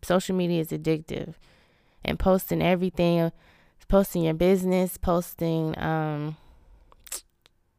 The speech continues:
your every move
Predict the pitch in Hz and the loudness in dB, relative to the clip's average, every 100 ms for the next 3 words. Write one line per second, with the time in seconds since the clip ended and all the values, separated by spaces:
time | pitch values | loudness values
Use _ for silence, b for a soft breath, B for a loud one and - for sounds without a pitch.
0 | _ _ _ _ _ _ _ 175 - 180 | _ _ _ _ _ _ _ 0 2 0
1 | 170 156 185 220 220 220 220 220 214 208 | 0 0 2 4 6 6 4 4 0 -4
2 | - | -14